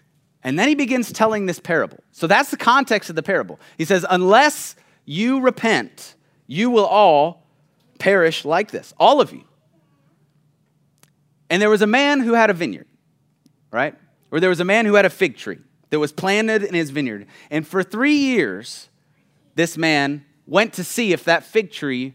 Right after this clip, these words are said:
was producing any fruit. And it wasn't producing any fruit. There was no, three years he went after this fig tree to get fruit from it, and there was no figs, nothing.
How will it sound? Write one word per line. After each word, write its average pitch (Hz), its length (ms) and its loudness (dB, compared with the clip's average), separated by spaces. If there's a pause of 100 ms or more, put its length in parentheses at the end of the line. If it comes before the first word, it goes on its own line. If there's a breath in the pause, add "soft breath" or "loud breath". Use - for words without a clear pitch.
was 139 140 -10
producing 156 440 -4
any 135 140 -2
fruit. 123 280 -8 (280)
And 143 80 -2
it 151 40 0
wasn't 175 340 2
producing 110 360 -8
any 85 120 -14
fruit. - 260 -18
There 156 100 -4
was 160 140 -4
no, 214 160 2
three 294 460 -2
years 247 400 0
he 170 80 -6
went 151 240 -2
after 170 320 -2
this 165 160 -8
fig 160 180 -8
tree 117 240 -6 (240 loud breath)
to 135 80 -8
get 143 160 -4
fruit 180 240 -6
from 135 160 -4
it, 131 80 -6
and 131 160 -6
there 139 100 0
was 131 200 -6
no 202 440 4 (140 loud breath)
figs, 156 560 0
nothing. 135 560 -2